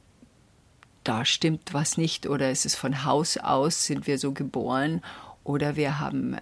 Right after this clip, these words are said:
ähm, Erfahrungen gemacht durch Unfälle oder durch kurzfristige Erschütterungen, dass wir uns nicht wohlfühlen. Der Seelenwunsch ist und unser Persönlichkeitswunsch ist, wieder in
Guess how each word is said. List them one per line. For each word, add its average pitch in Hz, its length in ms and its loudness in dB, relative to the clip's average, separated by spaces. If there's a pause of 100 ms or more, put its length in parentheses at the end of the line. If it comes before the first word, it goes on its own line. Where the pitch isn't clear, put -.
ähm, - 640 -4
Erfahrungen 147 580 6
gemacht 143 420 0
durch 147 180 0
Unfälle 156 760 2
oder 143 200 0
durch - 320 -4
kurzfristige 143 920 -2 (400)
Erschütterungen, 165 800 4 (580)
dass - 280 4
wir 165 140 6
uns 165 180 0
nicht - 240 -2
wohlfühlen. 165 540 4 (800)
Der 185 140 10
Seelenwunsch 202 880 10
ist 175 280 0 (100)
und 170 160 2
unser 170 260 2
Persönlichkeitswunsch 170 1300 6
ist, 160 320 -4
wieder 208 460 4
in 156 180 0